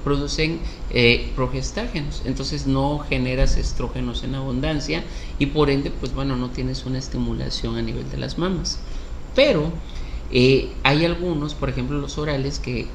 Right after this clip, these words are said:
puedes tener pequeñas dosis de estrógenos y altas de progestágenos. Muchos lo querían relacionar con ello, no se han visto estudios significativos. Las mujeres que están en la etapa de la menopausia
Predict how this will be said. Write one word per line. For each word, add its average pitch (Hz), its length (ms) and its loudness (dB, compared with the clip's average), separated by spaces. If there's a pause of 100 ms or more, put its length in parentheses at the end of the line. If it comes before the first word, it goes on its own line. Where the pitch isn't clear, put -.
puedes 135 260 2
tener 131 260 0
pequeñas 170 480 -2
dosis 165 260 -4
de 165 80 -4
estrógenos 156 720 -4
y 135 160 -4
altas 139 380 -4
de - 60 -4
progestágenos. 147 840 -4 (760)
Muchos 180 320 8
lo 180 140 4
querían 151 320 2
relacionar 143 680 -2
con 151 220 0
ello, 190 180 -2 (240)
no 139 200 2
se 139 120 -2
han 147 100 0
visto 147 320 -2
estudios 131 460 0
significativos. 131 1000 -2 (440)
Las 135 280 4
mujeres 170 840 0 (400)
que 127 80 0
están 151 280 2
en 170 80 0
la 180 80 0
etapa 156 360 0
de 147 120 0
la 117 460 -2
menopausia 120 640 0